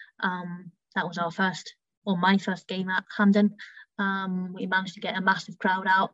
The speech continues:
and, um, I managed to score a goal, um, that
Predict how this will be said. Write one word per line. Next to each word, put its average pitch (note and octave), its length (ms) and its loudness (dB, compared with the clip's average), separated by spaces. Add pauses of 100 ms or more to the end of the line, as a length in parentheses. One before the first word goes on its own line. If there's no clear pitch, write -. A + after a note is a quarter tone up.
(420)
and, F#3 340 -2
um, F3+ 300 -6 (220)
I F#3 120 4
managed F#3+ 480 6
to G#3+ 80 -2
score G#3+ 280 4
a G#3+ 40 6
goal, A3+ 260 8 (320)
um, G#3+ 680 0 (440)
that F#3+ 280 0